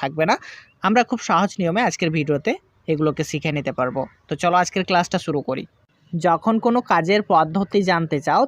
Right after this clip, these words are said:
তখন হাউ মানে কিভাবে করতে হবে। চলো, উদাহরণ ফলো করি, খুব সহজে বুঝতে পারবো। How do you go to school? তুমি কিভাবে স্কুলে যাও? এখানে তার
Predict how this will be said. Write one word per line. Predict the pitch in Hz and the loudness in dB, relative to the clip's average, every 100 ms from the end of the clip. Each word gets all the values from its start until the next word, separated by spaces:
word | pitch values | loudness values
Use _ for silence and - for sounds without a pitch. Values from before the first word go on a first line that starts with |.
| 165 | 0
তখন | - 185 - | -2 -4 0
হাউ | 156 170 208 | 2 4 4
মানে | 196 233 254 | 2 0 -2
কিভাবে | 190 175 143 139 131 | -2 0 0 -2 -4
করতে | 123 127 143 | -6 -8 -8
হবে। | 131 135 - _ _ - | -6 -8 -10 _ _ -4
চলো, | 180 196 | 0 2
উদাহরণ | 165 170 196 196 190 | 4 2 2 0 0
ফলো | 196 185 185 | 0 0 0
করি, | 208 269 | -2 -2
খুব | 240 - | -4 0
সহজে | 175 151 160 151 | 2 2 2 -2
বুঝতে | 143 - 135 | -4 -4 -6
পারবো। | 127 123 131 127 _ - - - - - | -4 -6 -6 -8 _ -20 -20 -20 -20 -4
How | 190 - 208 165 | 2 4 4 4
do | 175 175 | 2 4
you | 185 185 156 | 2 0 0
go | 147 | -2
to | 175 180 - | -2 -4 -4
school? | - - - - _ _ _ 160 | -4 -2 -4 -10 _ _ _ -6
তুমি | 156 202 - | -2 -4 -2
কিভাবে | 165 175 175 226 220 | -2 0 0 0 -2
স্কুলে | - 220 165 139 | -2 2 2 2
যাও? | 120 120 - - 190 | -2 -2 -10 -4 -4
এখানে | - 240 185 269 - - - | 0 0 0 -2 -6 -20 -4
তার | 180 | 0